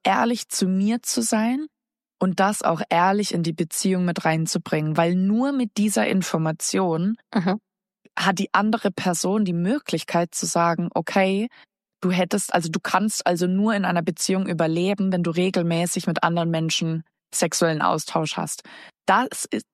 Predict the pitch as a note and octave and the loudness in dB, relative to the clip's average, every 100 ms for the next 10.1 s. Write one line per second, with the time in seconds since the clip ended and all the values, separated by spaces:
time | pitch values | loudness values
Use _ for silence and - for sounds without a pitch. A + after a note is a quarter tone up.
0 | - G3+ C4 - F#3+ - - F#3+ E3 E3 | 0 0 0 -4 -4 -4 0 2 4 2
1 | D#3+ E3 E3+ E3+ E3 F#3 F3+ F3 F3+ - | 0 0 0 0 0 2 2 0 0 0
2 | E3 E3 D#3+ E3 - G#3 G#3 F3 E3+ E3 | 0 -2 -2 -2 0 0 2 0 0 -2
3 | E3 D3+ D#3+ D3+ D#3+ C#4+ - _ _ - | -2 0 2 4 4 0 -4 _ _ -2
4 | F#3+ F#3+ D#3+ A3 B3+ D4+ C4+ A3 F#3 A#3 | 0 0 0 0 0 -2 -2 -2 0 0
5 | A3+ G3+ F3 D#3+ B3+ A#3+ F#3+ E3 G#3 G#3+ | 2 0 0 0 0 2 0 0 2 2
6 | F3 F#3 B3 D4 _ _ - F#3+ G#3 G3+ | 2 0 0 -4 _ _ 0 2 2 2
7 | E3+ D#3+ - - D#3+ D#3+ F#3 - F#3+ A3+ | 2 0 -2 -2 2 2 2 0 2 2
8 | D4+ A3 F3+ - - F3 E3+ E3 D#3+ D#3 | 0 0 -2 -2 -2 -2 -2 -2 -2 -2
9 | - E3 - F3 - D#3+ D3+ D#3 E3 D#3+ | -2 -2 -4 -8 -2 0 0 0 0 0
10 | G3+ | -2